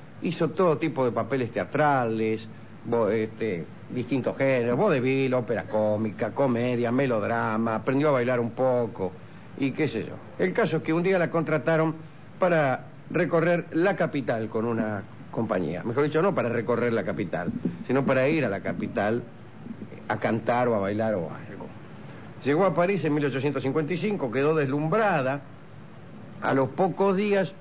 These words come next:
un amigo suyo llamado Bertelier le presentó al músico Jacques Offenbach. ¿Eh? Y vamos a detenernos, si ustedes me permiten, por un ratito en Jacques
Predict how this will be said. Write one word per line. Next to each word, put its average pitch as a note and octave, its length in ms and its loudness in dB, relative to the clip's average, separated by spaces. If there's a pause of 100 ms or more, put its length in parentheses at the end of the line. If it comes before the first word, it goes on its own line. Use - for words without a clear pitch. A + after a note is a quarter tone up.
un D#3 120 2
amigo D#3+ 320 4
suyo D#3+ 320 0
llamado C3 260 2
Bertelier D#3+ 560 2 (640)
le D#3+ 140 2
presentó F#3 580 2
al E3 140 2
músico E3+ 400 2
Jacques D3+ 400 0 (280)
Offenbach. G2+ 440 0
¿Eh? - 1800 -10
Y F3 100 2
vamos A#3 360 4
a F#3+ 80 4
detenernos, D#3+ 760 2 (1500)
si - 140 -2
ustedes C3 340 2
me B2+ 160 0
permiten, C3+ 520 0
por B2+ 140 0
un D3 140 2
ratito C#3 560 0 (240)
en B2 160 0
Jacques A#2 340 -2